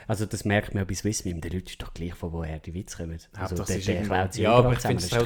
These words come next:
Speaker 3: trotzdem
Speaker 1: der
Speaker 3: nicht
Speaker 1: Leute.
Speaker 3: ehrenwert.
Speaker 1: Ja,
Speaker 3: Also
Speaker 1: natürlich nicht, aber am Schluss ist, glaub ich, so ein Otto-Normalverbraucher doch gleich, woher der Witz kommt, Hauptsache er hat gelacht.
Speaker 3: Ja, also du musst da halt auch unterscheiden, es gibt ja so ganz einfache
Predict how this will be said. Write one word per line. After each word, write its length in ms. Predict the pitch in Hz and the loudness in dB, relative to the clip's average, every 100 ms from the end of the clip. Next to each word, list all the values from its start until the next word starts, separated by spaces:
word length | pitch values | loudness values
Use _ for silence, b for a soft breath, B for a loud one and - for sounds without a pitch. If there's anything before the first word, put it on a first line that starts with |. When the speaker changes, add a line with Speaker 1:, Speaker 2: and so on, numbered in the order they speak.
| - | 0
Speaker 3:
trotzdem 280 | - 117 113 | -2 0 0
Speaker 1:
der 80 | |
Speaker 3:
nicht 40 | 110 | -2
Speaker 1:
Leute. 120 | 113 113 | -2 -4
Speaker 3:
ehrenwert. 300 | 117 104 107 - - - | -4 -4 -6 -12 -20 -16
Speaker 1:
Ja, 60 | 117 | -4
Speaker 3:
Also 140 | 117 127 | 0 0
Speaker 1:
natürlich 220 | 113 113 143 | 0 -2 -2
nicht, 200 | 110 95 | 0 0
aber 180 | 92 101 - B B | 0 0 -2 B B
am 100 | 117 | 0
Schluss 360 | 120 147 - - B B | 6 8 6 -2 B B
ist, 200 | 131 - | -2 2
glaub 280 | 127 113 107 | 6 6 6
ich, 40 | |
so 100 | 120 | 2
ein 120 | 110 113 | 2 4
Otto-Normalverbraucher 1120 | 147 - 120 113 104 123 143 127 120 117 113 | 2 4 4 4 6 6 6 4 2 0 -2
doch 160 | 101 | -6
gleich, 260 | - 107 123 | -4 -2 -2
woher 180 | 104 98 | -2 -2
der 140 | 98 98 | -2 -4
Witz 180 | - | -6
kommt, 220 | - 135 110 | -4 -2 -2
Hauptsache 320 | 101 98 98 | -4 -6 -8
er 80 | 92 | -8
hat 140 | - | -6
gelacht. 340 | 98 98 - - - - - _ _ - b b b b b b _ - - | -6 -6 -10 -20 -20 -20 -20 _ _ -20 b b b b b b _ -14 -2
Speaker 3:
Ja, 260 | 113 113 113 | 2 4 6
also 240 | 127 131 | 4 4
du 100 | 120 | 2
musst 260 | 131 127 - | 2 2 2
da 120 | 117 | 2
halt 200 | 120 117 | 2 4
auch 160 | 120 120 | 2 2
unterscheiden, 480 | 110 104 110 120 | 0 -2 -2 -2
es 120 | 113 - | -6 -10
gibt 180 | 110 | -10
ja 60 | 113 | -8
so 140 | 120 | -6
ganz 280 | 101 90 - | -4 -4 -4
einfache 560 | 98 113 120 120 - | -4 -4 -2 -4 -4